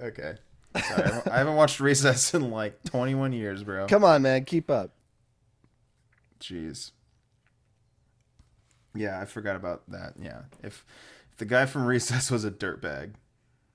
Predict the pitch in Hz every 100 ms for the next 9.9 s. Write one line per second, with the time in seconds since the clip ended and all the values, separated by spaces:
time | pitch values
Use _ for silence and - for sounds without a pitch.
0 | - _ - _ - _ - - - 151
1 | - _ - - _ - - _ _ -
2 | _ _ _ _ _ _ _ _ _ 110
3 | 104 101 107 - 120 131 117 117 120 117
4 | 113 110 107 101 - - 104 90 - -
5 | 104 101 101 - 104 104 104 101 101 107
6 | _ _ _ _ _ _ _ _ _ _
7 | _ _ - 98 78 64 64 67 - _
8 | _ _ _ _ _ _ _ _ _ _
9 | _ _ _ _ _ _ 90 - -